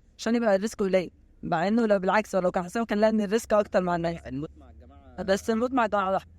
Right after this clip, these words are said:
Speaker 1: تاني حاجة إنه ال-، ال-، السبب التاني في إن ليه ال-، ليه أنت بتفكر أو ليه أنت ممكن تفكر بس الناس كلها ما بتفكرش،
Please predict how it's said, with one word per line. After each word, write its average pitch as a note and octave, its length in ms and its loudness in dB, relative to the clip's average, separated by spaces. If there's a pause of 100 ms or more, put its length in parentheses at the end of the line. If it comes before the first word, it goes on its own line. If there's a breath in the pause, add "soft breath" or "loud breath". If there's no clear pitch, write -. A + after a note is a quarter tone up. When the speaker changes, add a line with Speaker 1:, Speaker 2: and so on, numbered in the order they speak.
(140)
Speaker 1:
تاني D4 180 2
حاجة D4 440 0
إنه C4+ 460 2
ال-، F#3 180 -4
ال-، F3+ 200 -4
السبب B3 380 -2
التاني A3 360 0
في G3 100 -6
إن F3+ 140 -2
ليه G3+ 380 2 (140)
ال-، D#3 580 -4 (340)
ليه A3 380 2 (520)
أنت B3 220 2
بتفكر A3 640 0
أو F3+ 100 0
ليه A3+ 220 2
أنت A#3 160 0
ممكن A3+ 260 -2
تفكر G#3 360 -2
بس F3 220 -6
الناس G3 240 -4
كلها G#3+ 460 2 (300)
ما F3 140 -2
بتفكرش، F#3 600 -2